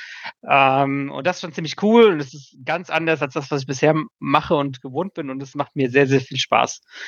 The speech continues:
Also dieses ganze Thema Weathering und, ähm, Gebrauchsspuren und Rost und, äh, so Kram, das ist schon echt ganz cool. Ich freue mich auch schon echt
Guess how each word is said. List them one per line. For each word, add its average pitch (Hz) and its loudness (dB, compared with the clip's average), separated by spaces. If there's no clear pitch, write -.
Also 131 4
dieses 127 -6
ganze 131 -4
Thema 131 2
Weathering 131 -2
und, 123 0
ähm, 123 0
Gebrauchsspuren 131 2
und 151 -4
Rost 131 -8
und, 131 -12
äh, 123 -4
so 127 -8
Kram, 131 2
das 135 2
ist - -2
schon 143 2
echt - 0
ganz 131 -2
cool. 139 2
Ich 165 2
freue 175 2
mich 165 -8
auch 160 -10
schon 147 -12
echt 143 -6